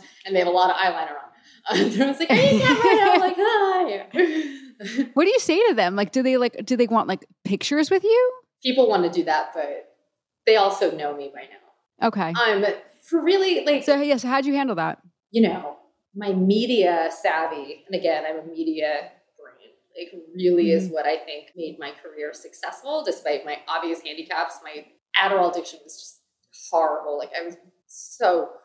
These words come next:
Speaker 1: I was crazy. But all of those years in not just working in, in magazines and in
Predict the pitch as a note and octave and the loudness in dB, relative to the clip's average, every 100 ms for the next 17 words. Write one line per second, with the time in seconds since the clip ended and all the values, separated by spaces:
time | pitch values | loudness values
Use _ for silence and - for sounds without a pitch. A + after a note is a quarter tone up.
0 | - E3 - _ _ F3 E3+ - D#2+ - | -16 -14 -14 _ _ -8 -8 -10 -18 -20
1 | _ _ _ _ _ - E3+ E3+ D#3+ - | _ _ _ _ _ -2 0 0 -2 -6
2 | - - F3 G3+ G#3 G#3 F#3+ F#3 G#3 A3 | -18 -2 4 4 4 2 0 -2 -4 -2
3 | F3 F3 D#3+ - - F3 E3 D#3+ D#3+ D#3+ | 0 -2 -4 -8 -18 -16 -14 -16 -18 -20
4 | _ _ _ _ _ B3 C4+ - B3+ - | _ _ _ _ _ -2 -2 2 0 0
5 | - _ G3+ F#3+ A#3 - F#3+ E3 D#3 D3+ | -18 _ -12 0 0 0 -4 -4 -8 -14
6 | _ _ _ F#3 F3 D#3 E3 E3 D#3+ D#3+ | _ _ _ -12 -8 -6 -8 -10 -10 -10
7 | D#3+ E3+ - E3 D#3 D#3 | -12 -16 -18 -20 -18 -18